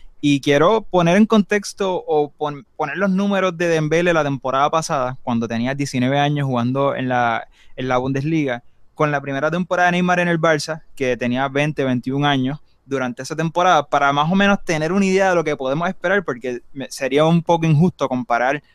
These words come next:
a Dembélé la temporada pasada, los números más recientes que tenemos de él, con los de Neymar la última temporada, porque son dos jugadores en una etapa completamente diferente de su carrera.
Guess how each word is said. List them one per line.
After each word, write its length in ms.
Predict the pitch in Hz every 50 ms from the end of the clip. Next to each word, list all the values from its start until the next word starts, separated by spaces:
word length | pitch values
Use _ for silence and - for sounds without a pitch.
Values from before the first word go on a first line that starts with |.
| _ _ _ _ _ _ _ - 131 135 - -
a 120 | 147 139
Dembélé 300 | 135 139 139 139 156 156
la 140 | 147 143 123
temporada 360 | 127 123 120 - 127 131 139
pasada, 380 | 139 143 143 - 170 160 151 143
los 100 | 135 127
números 300 | 127 127 131 135 143 147
más 160 | 151 151 143
recientes 420 | 147 147 - - 147 147 - 151
que 140 | - - 147
tenemos 340 | 139 143 147 147 147 147 143
de 100 | 143 170
él, 120 | 180 170
con 160 | - - 131 127
los 100 | 123 120
de 140 | 120 120
Neymar 260 | 117 123 131 143 143 143
la 100 | 135 131
última 280 | 127 - - 131 127
temporada, 580 | 120 123 120 113 - 123 123 156 175 156 127 113
porque 360 | 113 110 101 - 117 117 120
son 240 | - - - 123 127
dos 100 | 135 139
jugadores 460 | 147 151 147 139 135 139 147 151 143 -
en 140 | - 131 123
una 120 | 127 139
etapa 320 | 139 - 139 139 143 139 123
completamente 760 | - 123 117 117 - 127 135 135 143 139 139 139 131 - 135
diferente 460 | 135 135 - 123 123 123 117 - 123
de 80 | 117
su 100 | - 131
carrera. 420 | 117 110 107 - - - - -